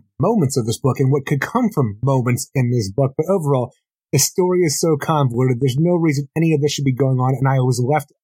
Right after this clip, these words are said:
like, I'm telling you, I am left dumbstruck at the progression of events and how we ended up in a certain place with Mister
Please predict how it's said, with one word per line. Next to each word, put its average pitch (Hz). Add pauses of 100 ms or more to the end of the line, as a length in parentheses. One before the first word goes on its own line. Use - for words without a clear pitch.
like, 147 (100)
I'm 185
telling 226
you, -
I 185
am 202
left 170
dumbstruck 143 (440)
at 165
the 143
progression 139
of 143 (100)
events 131
and 123 (100)
how 147
we 143
ended 135
up 135
in -
a -
certain 127 (100)
place 139
with 117
Mister 143